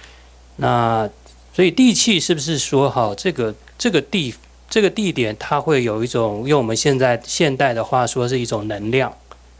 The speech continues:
那么，所以当你把你的祖先葬在这个有能量的地方的时候，它会，它这个能量可以使这个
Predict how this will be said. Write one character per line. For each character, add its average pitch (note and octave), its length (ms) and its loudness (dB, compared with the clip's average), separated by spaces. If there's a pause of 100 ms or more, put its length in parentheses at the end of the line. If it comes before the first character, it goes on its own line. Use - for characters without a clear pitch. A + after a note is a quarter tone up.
(420)
那 C#3+ 160 2
么， A#2+ 420 0 (260)
所 - 160 2
以 C3+ 40 2
当 G3 320 2
你 A#2 420 -2 (480)
把 C#3 160 2
你 D3+ 140 0
的 C3+ 120 -2
祖 G#2+ 240 -6
先 C#3+ 480 0 (920)
葬 F3 160 2
在 D3+ 100 2
这 C3 140 -2
个 A#2 200 -2 (1040)
有 B2+ 160 2
能 A#2 140 2
量 D#3 160 2
的 C#3+ 120 -2
地 C3 160 -2
方 B2 200 0
的 A#2 60 0
时 A#2+ 140 -2
候， A2+ 280 2 (720)
它 D#3 280 0
会， C3 580 0 (260)
它 F#3+ 220 0
这 - 80 -4
个 F#3 100 4
能 B2 220 0
量 C3+ 240 0
可 - 140 -6
以 C3 180 -2 (180)
使 - 360 -6
这 C3 160 0
个 A2 300 -4